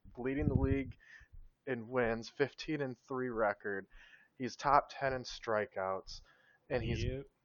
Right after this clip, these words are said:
Speaker 1: also second overall in the league in E R A with a sub two E R A. It's one point nine five right now.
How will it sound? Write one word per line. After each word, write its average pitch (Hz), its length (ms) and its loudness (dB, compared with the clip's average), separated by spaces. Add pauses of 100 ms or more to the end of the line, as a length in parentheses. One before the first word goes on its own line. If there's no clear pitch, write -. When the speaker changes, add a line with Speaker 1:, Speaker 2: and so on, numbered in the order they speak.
(160)
Speaker 1:
also 143 840 8
second 139 460 0
overall 120 500 4
in 107 60 0
the 107 100 0
league 107 280 -4
in 104 80 -8
E 110 140 -4
R 101 280 4
A 101 60 0
with 95 100 -6
a 95 60 -16
sub 107 440 0
two 101 260 -8
E 95 100 -2
R 92 300 -2
A. 90 40 -2
It's - 140 -10
one 113 180 2
point 107 300 -4
nine 95 320 -8
five 85 240 -2 (120)
right 90 200 -10
now. 85 140 -12